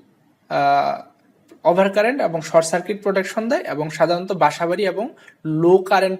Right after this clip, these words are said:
রেটেড যে লোডগুলো সেগুলোতে ব্যবহার করা হয়। এর পরবর্তীতে আমরা দেখব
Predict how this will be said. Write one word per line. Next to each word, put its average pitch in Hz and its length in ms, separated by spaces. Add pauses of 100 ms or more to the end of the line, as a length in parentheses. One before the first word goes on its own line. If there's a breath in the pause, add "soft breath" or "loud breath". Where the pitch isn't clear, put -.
রেটেড 202 280 (420 soft breath)
যে 170 220
লোডগুলো 170 460
সেগুলোতে 170 460
ব্যবহার 151 280
করা 113 200
হয়। 151 180 (2500 soft breath)
এর 220 180
পরবর্তীতে 240 580
আমরা 185 180
দেখব 185 440